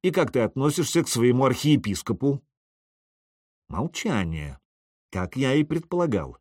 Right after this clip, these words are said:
Епископ у них пришлый, ставленник в лучшем случае Рима, а в худшем — короля Этельреда. Скорее всего, даже его родственник.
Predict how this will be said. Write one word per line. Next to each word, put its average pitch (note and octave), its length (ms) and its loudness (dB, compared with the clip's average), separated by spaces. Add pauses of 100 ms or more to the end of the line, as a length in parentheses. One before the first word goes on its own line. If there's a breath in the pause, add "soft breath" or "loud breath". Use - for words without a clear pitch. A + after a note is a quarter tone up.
(880)
Епископ A#2+ 600 -4
у A#2 40 0
них D#3 300 -2
пришлый, G2 580 -6 (320)
ставленник C#3+ 720 0
в G2+ 100 -2
лучшем G#2+ 320 -2
случае A#2+ 480 0
Рима, A#2 480 0 (160)
а A#2+ 120 -2
в - 40 -10
худшем — B2 560 -4 (220 soft breath)
короля G2+ 580 -2
Этельреда. E2 720 -2 (600)
Скорее B2+ 340 2
всего, A3 260 0
даже A#2 280 4
его C#3 180 6
родственник. A2 800 2